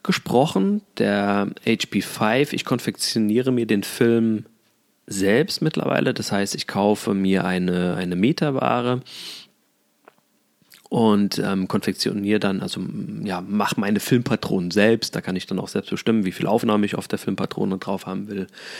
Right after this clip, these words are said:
Ähm, und, ähm, ja, ist für mich, ähm, ja, macht mir auch Spaß, ist einfach, äh, was Organisches, was Haptisches, was ich dann eben in Vorbereitung auf meine Analogfotografie machen kann.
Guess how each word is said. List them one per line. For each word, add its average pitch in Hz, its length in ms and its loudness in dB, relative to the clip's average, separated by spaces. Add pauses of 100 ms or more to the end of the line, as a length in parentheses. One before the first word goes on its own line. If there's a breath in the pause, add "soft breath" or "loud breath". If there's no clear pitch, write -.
(480 loud breath)
Ähm, 90 680 0 (540 loud breath)
und, 87 500 -4
ähm, 85 520 -6 (460)
ja, - 220 -2 (560 loud breath)
ist 117 200 2
für 107 140 2
mich, 104 460 4
ähm, 101 380 2
ja, 110 120 6
macht 107 200 0
mir 98 100 2
auch - 80 -2
Spaß, 120 460 -2
ist 98 120 -2
einfach, - 600 -4
äh, - 180 -8
was - 240 -6
Organisches, 107 600 -4
was 107 200 -4
Haptisches, - 680 -4 (400 loud breath)
was 95 200 -6
ich 92 120 -6
dann 98 120 2
eben 95 140 0
in 95 80 2
Vorbereitung 101 560 2
auf 95 160 -4
meine 92 220 -2
Analogfotografie 95 800 -2
machen 101 260 -2
kann. 110 300 -2